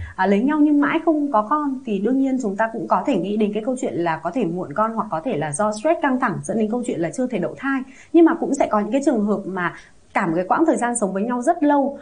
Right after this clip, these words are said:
cũng đã tìm đủ mọi cách để có con nhưng mà vẫn chưa có con.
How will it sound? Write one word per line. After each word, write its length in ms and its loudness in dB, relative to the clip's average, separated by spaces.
cũng 240 4
đã 420 4
tìm 140 2
đủ 100 0
mọi 160 -6
cách 180 0
để 140 0
có 120 0
con 420 0
nhưng 220 4
mà 220 0
vẫn 180 -6
chưa 80 -4
có 180 -4
con. 200 -2